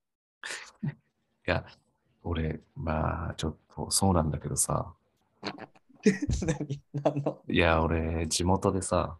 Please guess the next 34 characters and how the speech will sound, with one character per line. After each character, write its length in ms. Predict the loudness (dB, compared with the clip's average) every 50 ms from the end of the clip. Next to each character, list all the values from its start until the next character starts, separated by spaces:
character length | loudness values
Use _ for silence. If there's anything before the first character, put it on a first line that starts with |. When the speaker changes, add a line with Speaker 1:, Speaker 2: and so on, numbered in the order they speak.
| _ _ _ -4
Speaker 2:
あ 220 | 0 0 0 -2 -2 -16 -20 -20 -20 _ -14
ー、 260 | -12 -10 -10 -10 -8
パ 160 | -4 -2 -2
ラ 100 | -2 -2
サ 120 | -6 -12 -16
イ 40 |
ト？ 220 | -16 -18 -18 -18 -18 _ _ _ _ _ _ _ _ _ _ _
Speaker 1:
パ 100 | 0 2
ラ 100 | 2 2
サ 180 | 0 0 -2 -2
イ 100 | -4 -4
ト。 260 | -6 -8 -8 -8 -10 _ _ _ _ -8
Speaker 2:
あ 40 | -8 -6 -6 -8
ー。 120 | -10 -12
Speaker 1:
い 40 | -14 -14 -20 _ _ _ _ -20 _ _ _ 2
や、 180 | 2 2 2 2
Speaker 2:
戻 220 | -4 -4 -2 -2 -4
っ- 100 | -2 4
Speaker 1:
パ 120 | 6 6 8
ラ 180 | 8 6 6
サ 240 | 4 4 4 6 6
イ 160 | 6 4 0 -4 _ _ _ _ _ _ _ _ _ _ _ _ _ _ _ _ _ _ _ 4
ト 140 | 6 8
は 160 | 8 8 6 4
明 40 | 2
日 220 | 0 0 0 0 2
ご 120 | 2 0
飯 180 | 0 0 -2 -2
行 60 | -2
く 140 | -4 -4 -4
ん 60 | -4
だ 100 | -4 -8
け 100 | -10 -8
ど、 240 | -6 -6 -6 -8